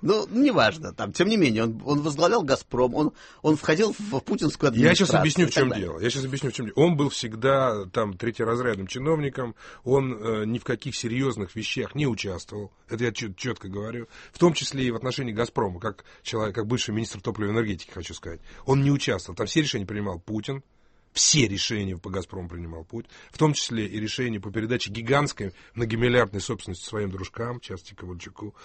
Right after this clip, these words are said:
Speaker 2: Это все, в том числе и сделка с Абрамовичем, когда они купили, э, Сибнефть за тринадцать миллиардов семьсот миллионов долларов. Это все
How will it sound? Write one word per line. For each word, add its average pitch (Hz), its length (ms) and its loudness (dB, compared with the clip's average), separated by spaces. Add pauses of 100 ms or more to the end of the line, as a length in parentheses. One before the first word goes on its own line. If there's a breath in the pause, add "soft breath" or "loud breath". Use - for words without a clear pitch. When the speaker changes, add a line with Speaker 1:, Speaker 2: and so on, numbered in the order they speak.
(140 loud breath)
Speaker 2:
Это 120 160 -4
все, 113 280 -2 (220 loud breath)
в - 80 -20
том 175 140 6
числе 127 220 2
и 120 40 4
сделка 113 380 0
с - 80 -10
Абрамовичем, 117 640 0
когда 104 420 -2
они 107 160 -2
купили, 104 520 -4 (360 loud breath)
э, 107 140 -4
Сибнефть 107 400 -2
за 98 80 -6
тринадцать 104 520 -4
миллиардов 101 460 0
семьсот 98 320 -8
миллионов 95 340 -4
долларов. 92 300 -6
Это 139 140 0
все 135 160 -4